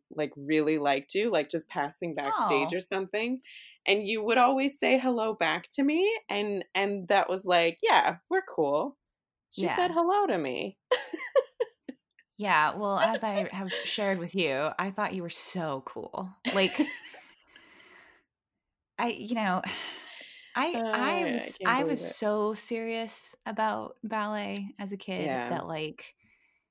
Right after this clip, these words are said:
Speaker 2: I don't, I don't regret anything 'cause I did get to do an awful lot and had a lot of opportunities, and I did have a lot of fun,
Speaker 1: Yeah.
Speaker 2: but I think I was just, like, I don't,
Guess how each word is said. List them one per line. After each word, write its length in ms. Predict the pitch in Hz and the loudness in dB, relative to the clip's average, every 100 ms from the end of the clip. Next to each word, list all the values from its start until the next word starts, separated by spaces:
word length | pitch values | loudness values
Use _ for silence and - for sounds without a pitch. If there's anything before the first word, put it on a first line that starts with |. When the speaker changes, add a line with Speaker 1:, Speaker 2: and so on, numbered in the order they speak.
| _ _ _ _ _ _ _ _ - | _ _ _ _ _ _ _ _ -4
Speaker 2:
I 140 | 269 | -2
don't, 260 | 339 392 - - | -2 -4 -8 -6
I 100 | 196 | -4
don't 200 | 208 185 | -4 -4
regret 500 | 156 151 175 220 - - - | -6 -4 -4 -4 -10 -18 -8
anything 520 | 208 220 226 262 269 | -6 -6 -6 -2 -2
'cause 160 | 185 170 | -2 -6
I 80 | |
did 380 | 160 165 160 180 _ _ _ _ | -6 -6 -6 -8 _ _ _ _
get 180 | 180 180 | -10 -8
to 160 | 190 185 | -8 -8
do 360 | 185 180 175 | -8 -8 -4
an 160 | 240 240 | -4 -4
awful 320 | - 175 - 185 | -6 -12 -10 -6
lot 240 | 190 226 | -2 -2
and 100 | 175 | -4
had 160 | 170 170 | -8 -8
a 40 | |
lot 160 | 170 170 | -8 -8
of 100 | 170 | -10
opportunities, 720 | 165 156 - 165 180 214 190 | -12 -14 -10 -8 -6 -6 -6
and 120 | 156 | -8
I 80 | 151 | -6
did 160 | 170 | -6
have 160 | 285 285 | -4 -2
a 40 | |
lot 160 | 185 156 | -2 -2
of 60 | - | -4
fun, 460 | 196 208 170 185 - - - - | -6 -4 -4 -6 -10 -20 -18 -10
Speaker 1:
Yeah. 240 | 151 180 | -2 0
Speaker 2:
but 160 | 156 - | 0 -2
I 80 | 185 | -6
think 300 | - 240 233 196 | -4 -4 -4 -6
I 80 | 180 | -6
was 140 | 180 | -6
just, 260 | 190 185 220 | -8 -8 -6
like, 460 | 190 - - - _ _ _ _ _ _ _ _ _ _ _ | -6 -8 -16 -20 _ _ _ _ _ _ _ _ _ _ _
I 120 | 202 254 | -2 -2
don't, 160 | 247 | -2